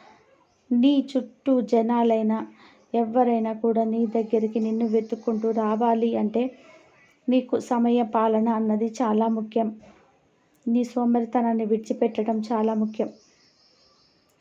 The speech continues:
ఎవరో తెచ్చి పెడుతున్నారు, నాకు మూడు పూటల కడుపు నిండుతుంది కదా అని నువ్వు సోమరితనంతో ఉంటే మూడు పూటల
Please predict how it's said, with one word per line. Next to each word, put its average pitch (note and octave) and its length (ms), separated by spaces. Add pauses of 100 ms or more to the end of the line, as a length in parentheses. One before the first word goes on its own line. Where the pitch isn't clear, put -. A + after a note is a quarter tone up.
(140)
ఎవరో B3 340 (680)
తెచ్చి - 260
పెడుతున్నారు, A3 600 (400)
నాకు A#3 420
మూడు A#3+ 200
పూటల B3+ 320
కడుపు A3+ 300
నిండుతుంది A#3+ 460
కదా A3 220 (600)
అని B3+ 180 (340)
నువ్వు B3 200
సోమరితనంతో A#3+ 960
ఉంటే A3 420
మూడు A3+ 300
పూటల A3+ 380